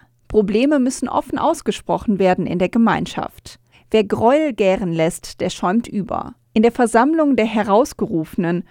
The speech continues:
als die sich die Kirche, lateinisch Ecclesia, versteht,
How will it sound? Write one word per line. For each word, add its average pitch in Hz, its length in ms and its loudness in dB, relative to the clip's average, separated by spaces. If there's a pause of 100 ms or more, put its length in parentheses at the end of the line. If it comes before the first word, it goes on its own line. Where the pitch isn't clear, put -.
(140)
als - 240 -2
die 233 180 0
sich 233 220 -2
die - 120 -4
Kirche, 262 560 0
lateinisch 180 640 0
Ecclesia, 208 800 0
versteht, 185 640 -4